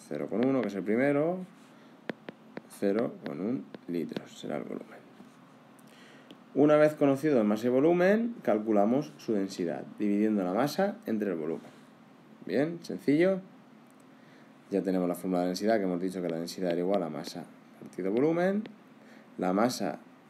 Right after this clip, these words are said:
la hemos sacado de la báscula balanza, el volumen lo hemos sacado de aquí, ya podemos calcular, por lo tanto, la densidad.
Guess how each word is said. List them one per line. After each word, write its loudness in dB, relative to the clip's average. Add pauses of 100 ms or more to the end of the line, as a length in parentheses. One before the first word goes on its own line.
la -4
hemos -4
sacado -4 (460)
de -10
la -10
báscula -8
balanza, 0
el -6
volumen -2
lo -6
hemos -8
sacado -4
de -2
aquí, -2 (380)
ya 2
podemos -2
calcular, -2
por -4
lo -4
tanto, -2
la 0
densidad. -8